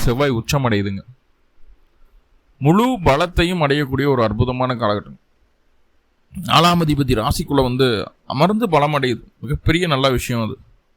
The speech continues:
இந்த மாதம் முழுக்க செவ்வாயும் உங்களுடைய ராசிக்கு பலத்தை, இது ராசியில் அமர்ந்தாலே ஆட்டோமேட்டிக்காக ராசி பலமாயிடுது இல்லையா? சுகஸ்தானாதிபதி மாதம் முழுக்க செவ்வாய் மகரத்துல தான் இருக்க போறார்.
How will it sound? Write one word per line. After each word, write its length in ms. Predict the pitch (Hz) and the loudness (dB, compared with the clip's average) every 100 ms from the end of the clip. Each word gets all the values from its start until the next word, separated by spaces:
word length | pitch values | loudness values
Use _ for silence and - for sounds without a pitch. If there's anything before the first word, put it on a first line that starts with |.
| _ _ _ _ _ _ _ _ _ _ _ _ _ _ _ _ _ _ _ _ - - - | _ _ _ _ _ _ _ _ _ _ _ _ _ _ _ _ _ _ _ _ -16 -14 -4
இந்த 120 | 147 156 | 2 4
மாதம் 260 | 175 214 214 | 4 2 0
முழுக்க 260 | 196 190 202 | 0 0 0
செவ்வாயும் 420 | 160 156 175 170 175 | 0 0 0 0 0
உங்களுடைய 300 | 156 147 139 | 0 2 2
ராசிக்கு 400 | 139 147 139 165 226 - - - - - - - - - - - - - - - _ _ _ _ _ _ _ _ _ 135 | 2 0 -4 -6 -6 -8 -10 -10 -12 -14 -18 -18 -18 -20 -18 -14 -14 -14 -18 -20 _ _ _ _ _ _ _ _ _ 0
பலத்தை, 440 | 131 147 151 139 113 | 2 2 2 0 -2
இது 120 | 101 - - - - 127 | -6 -12 -16 -14 -4 2
ராசியில் 300 | 151 196 185 | 2 2 0
அமர்ந்தாலே 440 | 170 185 185 190 220 196 151 104 - 69 135 | 0 0 0 0 -2 -2 -2 -4 -6 0 0
ஆட்டோமேட்டிக்காக 440 | 160 170 165 175 | 2 0 0 0
ராசி 200 | 165 175 147 | 0 0 0
பலமாயிடுது 440 | 151 156 135 113 117 | 0 0 0 -2 0
இல்லையா? 200 | 131 127 117 | 2 0 0
சுகஸ்தானாதிபதி 760 | 139 160 165 151 143 127 113 - _ _ _ _ _ _ 135 | -2 -2 0 0 0 0 -4 -6 _ _ _ _ _ _ 2
மாதம் 220 | 160 185 | 4 2
முழுக்க 220 | 165 170 156 | 0 0 0
செவ்வாய் 320 | 139 151 139 | 2 2 0
மகரத்துல 360 | 127 143 135 135 | 0 0 2 0
தான் 80 | 139 | 0
இருக்க 160 | 113 110 | -2 -2
போறார். 200 | 98 90 | -2 -4